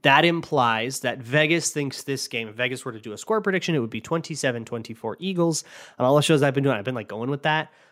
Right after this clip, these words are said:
Uh, but I don't, I have no idea what happens in this game, 'cause I could see this game with the way that these teams' rush defenses especially have worked.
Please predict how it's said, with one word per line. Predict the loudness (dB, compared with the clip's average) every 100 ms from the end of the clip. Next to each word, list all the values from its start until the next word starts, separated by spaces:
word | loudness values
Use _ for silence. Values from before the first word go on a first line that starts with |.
| _ 2
Uh, | 4 4 2 -2 -6
but | 0 2 2 -2 _ _ _ _ _ _ _ _ _ _ -14 0
I | 4 4
don't, | 6 4 4
I | 2
have | -2
no | 2 2 2
idea | 0
what | -4
happens | -8 -10 -14
in | -14
this | -16
game, | -16 -18 -20 2
'cause | 4 4
I | 4 2
could | 4 2
see | 2 0 0
this | 0 -2
game | -2 -6 -6 -8
with | -12 -8
the | -6 -6
way | 0 4 4
that | 4 -2
these | -4 -4 -2
teams' | -4 -6 -6 -6 -10 -14 -10
rush | 0 2 2
defenses | -6 -8 -8 -10 -12 -10
especially | -8 -4 -4 -4 -6
have | -8 -10
worked. | -6 -6 -8 -18 -20